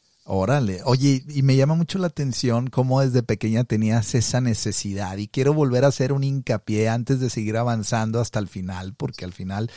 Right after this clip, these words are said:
de eso se trata. Me gustaría hacerte esta pregunta. Tú decías que tenías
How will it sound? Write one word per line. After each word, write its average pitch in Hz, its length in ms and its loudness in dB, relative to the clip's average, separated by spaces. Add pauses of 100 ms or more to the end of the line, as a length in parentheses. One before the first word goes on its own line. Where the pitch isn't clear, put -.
(240)
de - 80 -2
eso 113 180 -2
se 104 140 0
trata. 90 400 -4 (380)
Me 143 80 -2
gustaría 139 520 4
hacerte 156 480 2
esta 147 260 0
pregunta. 107 760 0 (1080)
Tú 143 140 8
decías 151 460 6
que 147 100 2
tenías 123 460 2